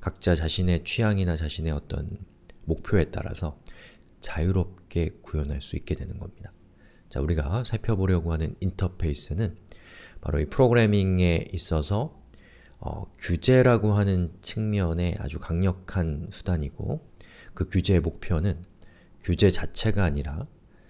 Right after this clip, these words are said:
어, 그 규제를 통해서 규제 안에서 각각의 구현을 자유롭게 하기 위해서입니다. 자, 이번 시간에 우리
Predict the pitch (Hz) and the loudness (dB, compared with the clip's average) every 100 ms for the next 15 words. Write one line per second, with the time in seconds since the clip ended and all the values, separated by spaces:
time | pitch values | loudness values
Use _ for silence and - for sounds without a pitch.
0 | - - - - - - 90 92 107 107 | -20 -18 -14 -12 -10 -2 2 6 6 4
1 | - 98 98 87 92 - 98 92 101 90 | 2 2 2 2 0 -2 -2 4 4 2
2 | - 82 87 98 92 101 85 - - - | -2 -2 2 2 2 0 -2 -4 -20 -20
3 | - - - - - 101 95 92 85 - | -20 -8 -8 -8 -4 2 4 4 0 0
4 | 85 76 78 104 131 - - - - _ | -2 0 0 -2 -4 -14 -20 -20 -20 _
5 | - - 82 92 - 90 80 78 71 73 | -14 -2 2 2 0 -2 -2 -4 -6 -6
6 | - - - 76 67 67 - - - - | -8 -10 -6 -6 -6 -10 -14 -20 -20 -20
7 | _ - - - 78 80 - 80 73 85 | _ -14 -12 -6 -2 -2 0 0 0 -2
8 | 139 - - - - - 69 69 | -4 -8 -20 -20 -12 -4 -4 -4